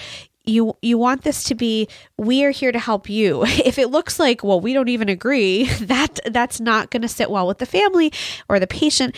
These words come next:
It's, it's not going to be comforting. If anything, it's going to be confusing, and that's something you wanna avoid. So that's a, a whole separate and very important reason to have a little huddle beforehand.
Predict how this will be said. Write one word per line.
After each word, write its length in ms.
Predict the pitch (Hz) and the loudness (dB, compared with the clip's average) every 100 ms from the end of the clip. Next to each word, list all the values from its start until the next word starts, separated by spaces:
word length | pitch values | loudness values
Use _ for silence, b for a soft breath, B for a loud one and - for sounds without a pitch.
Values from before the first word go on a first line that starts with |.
| B B | B B
It's, 200 | - - - | -6 -2 -2
it's 180 | - | 0
not 220 | 208 202 - | 2 2 2
going 240 | 214 202 | 2 2
to 100 | 196 | -2
be 100 | 175 | -6
comforting. 580 | - - 285 294 277 240 | -2 0 2 2 2 2
If 140 | 208 - | 0 0
anything, 420 | 233 285 240 208 | 2 2 0 -4
it's 140 | 196 | -4
going 220 | - 202 | -2 -2
to 100 | 196 | -2
be 80 | 196 | -8
confusing, 720 | - 196 - 196 185 - 151 | -6 -8 -4 0 0 0 -2
and 160 | - 190 | 0 2
that's 200 | 185 - | 2 0
something 260 | 190 196 190 | -4 -2 -2
you 100 | 180 | -2
wanna 240 | 165 170 | 0 -2
avoid. 360 | 170 160 139 180 | -2 0 0 0
So 60 | |
that's 200 | 220 226 | 0 0
a, 100 | 220 - | 2 2
a 100 | 196 | 0
whole 320 | - 226 214 | 0 0 0
separate 440 | - 240 - 214 | -2 -4 -2 -2
and 120 | 190 180 | -2 -2
very 200 | 185 175 | -2 -2
important 500 | 185 - 330 269 202 | -2 0 0 0 -4
reason 340 | 185 180 175 | -6 -6 -8
to 100 | 185 | -6
have 200 | 190 180 | 0 2
a 60 | 180 | 2
little 220 | 165 165 | 2 0
huddle 280 | 185 175 170 | 2 2 2
beforehand. 720 | 170 - - 160 - - | 0 -2 -2 0 -4 -6